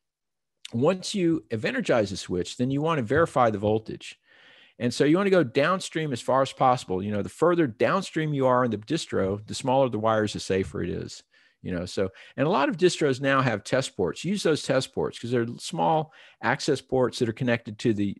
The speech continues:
bigger bus bars by a little bitty tiny wire. So it makes it much safer to test your voltage. And you, so you wanna get a voltmeter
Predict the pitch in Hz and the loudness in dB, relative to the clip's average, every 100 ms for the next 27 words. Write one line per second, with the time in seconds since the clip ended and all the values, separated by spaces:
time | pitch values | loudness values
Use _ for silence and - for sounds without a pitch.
0 | 95 135 127 104 113 113 - 90 87 87 | -2 0 0 0 2 0 0 -2 0 -2
1 | - 92 92 110 214 196 156 151 123 - | -2 -2 0 0 -2 0 2 2 0 -4
2 | 127 120 98 98 92 87 - 101 101 127 | -6 -4 -4 -6 -6 -10 -6 -6 -2 -4
3 | 127 110 - - - _ 117 160 180 - | -2 -6 -6 -16 -18 _ -4 0 0 -2
4 | - 127 117 80 82 - _ _ _ _ | 0 0 0 -6 -6 -10 _ _ _ _
5 | 113 - 110 - 98 95 92 90 85 - | -4 0 0 -2 -4 0 0 -2 -10 -6
6 | 117 120 - - - 131 135 160 165 143 | -6 -6 -8 -14 0 2 2 0 -2 0
7 | 147 113 139 - 123 104 107 | 0 2 2 2 0 0 -2